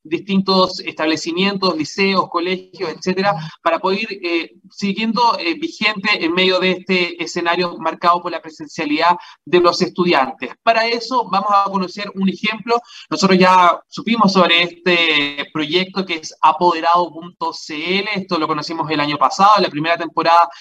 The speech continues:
de Tarea de Tecnología, y hoy queremos conocer también cómo ha ido evolucionando gracias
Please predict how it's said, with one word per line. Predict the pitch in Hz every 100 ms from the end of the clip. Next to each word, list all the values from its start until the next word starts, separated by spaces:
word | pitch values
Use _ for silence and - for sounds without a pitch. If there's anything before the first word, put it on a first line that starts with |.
| - -
de | 147 160 156 151
Tarea | 147 160 165
de |
Tecnología, | 160 156 151 151 190 196 196
y | 190 170
hoy | 240
queremos | - 247 226
conocer | 220 196 220
también | 220 214 220
cómo | - 233
ha | 233
ido | 233 233
evolucionando | 185 202 196 - 190 208 220 180 160
gracias | 175 208 202 190 143 -